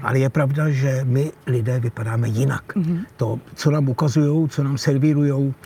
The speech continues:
Speaker 1: eh, ty nesmysly, ty, mm, anorektičky, tak, eh, to nejsou zdraví lidé.
Speaker 2: Mhm.
Speaker 1: A bohužel, eh, každá věc, která je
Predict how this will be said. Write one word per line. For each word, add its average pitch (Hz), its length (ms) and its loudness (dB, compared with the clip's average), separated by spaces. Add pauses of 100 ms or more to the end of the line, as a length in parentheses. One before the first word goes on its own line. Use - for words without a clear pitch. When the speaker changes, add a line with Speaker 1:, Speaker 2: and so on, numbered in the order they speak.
(320)
Speaker 1:
eh, 110 260 -4
ty - 120 2
nesmysly, 135 580 0
ty, 117 440 -4
mm, 104 360 -8 (120)
anorektičky, 139 840 0
tak, 113 260 -6 (400)
eh, 107 420 -6
to 123 120 -2
nejsou 123 260 -2
zdraví 123 360 -2
lidé. 127 260 -4 (240)
Speaker 2:
Mhm. 165 380 0
Speaker 1:
A - 260 -8 (200)
bohužel, 147 720 0 (440)
eh, - 40 -4 (140)
každá 131 380 0
věc, 127 460 -4
která 120 440 -6
je 113 320 -4